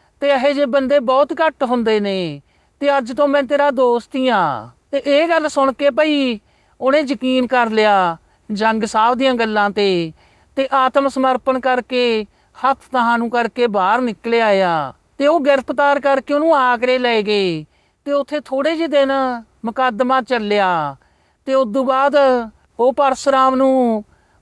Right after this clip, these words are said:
ਉਹਨੇ ਜਿਹੜੇ ਬਚਨ ਕਹੇ ਸੀ ਉਹ ਪੂਰੇ ਕਰਤੇ ਤੇ ਉਹਨੂੰ ਬਰੀ ਕਰਾਤਾ। ਤੇ ਜਿਹੜਾ ਉਹ ਪਰਸ਼ੁਰਾਮ ਡਾਕੂ ਸੀ ਉਹਨੇ ਇੱਕ ਗੱਲ ਸਮਝ ਲਈ, ਕਹਿੰਦਾ, "ਚਾਹੇ ਕਿੰਨੇ ਹੀ ਚੰਗੇ ਕੰਮ ਵਾਸਤੇ ਚੋਰੀ ਡਕੈਤੀ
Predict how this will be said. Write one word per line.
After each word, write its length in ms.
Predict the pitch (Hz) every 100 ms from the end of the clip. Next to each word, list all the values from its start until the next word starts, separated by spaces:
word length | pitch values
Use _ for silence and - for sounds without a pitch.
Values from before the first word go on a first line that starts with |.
| -
ਉਹਨੇ 200 | 247 285
ਜਿਹੜੇ 260 | 254 269
ਬਚਨ 380 | 294 254 240 254
ਕਹੇ 320 | 240 240 240
ਸੀ 460 | 226 247 240 220 202 - _ _ _ -
ਉਹ 120 | 269
ਪੂਰੇ 340 | 247 247 240
ਕਰਤੇ 760 | 240 226 220 - 208 196 165 143 - _ _
ਤੇ 60 | 240
ਉਹਨੂੰ 260 | 247 285 254
ਬਰੀ 280 | 233 226
ਕਰਾਤਾ। 720 | 208 214 190 165 156 135 110 127 _ _ _ _ _ _
ਤੇ 60 | 269
ਜਿਹੜਾ 260 | 277 320
ਉਹ 120 | 320
ਪਰਸ਼ੁਰਾਮ 600 | 320 277 262 - 269 269
ਡਾਕੂ 400 | 262 247 - 254
ਸੀ 460 | 233 254 247 226 214 - _ _
ਉਹਨੇ 240 | 240 254 311
ਇੱਕ 180 | 269 269
ਗੱਲ 260 | 269 262
ਸਮਝ 360 | 247 214 202 208
ਲਈ, 420 | 220 220 180 165 - _ _ _
ਕਹਿੰਦਾ, 260 | - 254 302
"ਚਾਹੇ 720 | 302 277 233 262 254 240 220 - _ _ _ _
ਕਿੰਨੇ 280 | 311 302 339
ਹੀ 80 | 320
ਚੰਗੇ 380 | 320 269 269
ਕੰਮ 280 | 262 262 247
ਵਾਸਤੇ 440 | 247 247 233 - 247
ਚੋਰੀ 340 | 247 240 240
ਡਕੈਤੀ 600 | 220 233 226 - 240 226